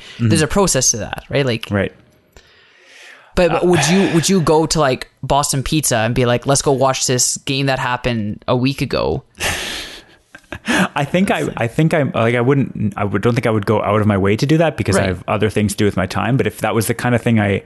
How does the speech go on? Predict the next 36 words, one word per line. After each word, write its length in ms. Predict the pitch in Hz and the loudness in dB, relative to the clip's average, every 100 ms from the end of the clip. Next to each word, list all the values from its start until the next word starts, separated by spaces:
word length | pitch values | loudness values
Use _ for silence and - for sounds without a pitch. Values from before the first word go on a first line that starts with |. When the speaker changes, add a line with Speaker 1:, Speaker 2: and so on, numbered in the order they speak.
| - - | -8 -6
Speaker 1:
if 140 | 110 | -4
the 60 | 123 | -2
kind 140 | 139 | -2
of 60 | 147 | 0
thing 120 | 143 | 2
I 40 | |
would 100 | 117 | 2
do 80 | 113 | 4
is 80 | 104 | 2
go 100 | 120 | 2
to 60 | 101 | 0
Boston 300 | 107 95 110 | -2 0 0
Pizza 180 | 107 | 0
and 80 | 107 | 0
watch 180 | 104 95 | 0 -2
a 100 | - | -6
current 360 | 98 - 107 98 | -4 0 0 0
game, 340 | 131 135 151 - - - - | -2 0 -2 -6 -16 -12 -6
I 80 | |
think 180 | 101 120 | -4 0
I 40 | 113 | 0
would 120 | 101 | 2
do 140 | 107 | 2
it 80 | 101 | 2
also 320 | 101 110 101 | 0 0 -2
for 160 | - 101 | 0 -2
a 40 | |
game 200 | 92 98 | 0 -2
that 120 | 98 | -2
happened 420 | 98 98 95 101 - _ _ _ - | -4 -6 -4 -6 -8 _ _ _ -10
in 80 | 98 | -8
the 60 | |
past. 520 | 95 98 - - - - | -6 -6 -6 -10 -14 -8
Speaker 2:
A 80 | 131 | -6
current 420 | - - 156 139 | -4 -2 0 -2
game? 260 | 120 69 | -4 -6